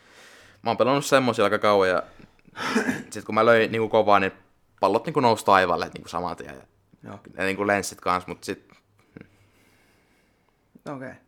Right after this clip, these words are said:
Speaker 2: Eli on tuottanut
Speaker 1: on
Speaker 2: tulosta.
Speaker 1: tu-, on tuottanut.
Speaker 2: Kumpi on parempi Fortniteissa, sinä vai Oliver Honkanen?
Speaker 1: Tällä hetkellä mä.
Speaker 2: Mihin V-keura jäi?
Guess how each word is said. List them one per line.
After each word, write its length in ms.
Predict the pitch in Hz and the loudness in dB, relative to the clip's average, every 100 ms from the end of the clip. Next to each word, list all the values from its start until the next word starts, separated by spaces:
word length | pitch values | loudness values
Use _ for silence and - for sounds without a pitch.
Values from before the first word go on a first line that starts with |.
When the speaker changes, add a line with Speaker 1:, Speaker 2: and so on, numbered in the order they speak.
| _ _ _ _ | _ _ _ _
Speaker 2:
Eli 120 | - 160 | -4 -2
on 120 | 151 | 0
tuottanut 320 | 120 - 104 | -2 -6 -2
Speaker 1:
on 60 | 98 | -2
Speaker 2:
tulosta. 220 | 131 110 | 0 -4
Speaker 1:
tu-, 80 | 107 | -6
on 140 | 104 | -8
tuottanut. 380 | 90 95 - - _ _ _ _ _ _ _ _ _ _ _ _ - | -8 -12 -14 -20 _ _ _ _ _ _ _ _ _ _ _ _ -8
Speaker 2:
Kumpi 260 | 151 175 165 | -2 2 2
on 100 | 139 | 4
parempi 320 | 147 147 127 | 4 2 0
Fortniteissa, 640 | - 143 139 113 107 - 107 | 2 2 2 -6 -8 -10 -10
sinä 300 | - 165 147 | -2 0 2
vai 280 | 123 110 - _ - - | 2 0 -6 _ -20 -4
Oliver 380 | 147 143 117 107 | 0 0 0 -2
Honkanen? 520 | 120 117 104 95 98 - _ _ _ _ _ _ _ _ | -4 -4 -6 -10 -14 -20 _ _ _ _ _ _ _ _
Speaker 1:
Tällä 180 | 110 110 | 4 4
hetkellä 260 | 104 98 | 2 -2
mä. 200 | 95 92 - - - - _ - - - - - - - _ - _ _ _ _ _ _ _ _ _ _ - - - - - 143 135 _ - | -2 -4 -6 -14 -20 -20 _ -20 -18 -16 -18 -20 -20 -20 _ -20 _ _ _ _ _ _ _ _ _ _ -20 -20 -20 -20 -20 -20 -20 _ -8
Speaker 2:
Mihin 260 | 143 143 | -4 -2
V-keura 460 | 127 127 117 98 92 | 0 0 -2 -8 -8
jäi? 220 | 92 95 | -8 -10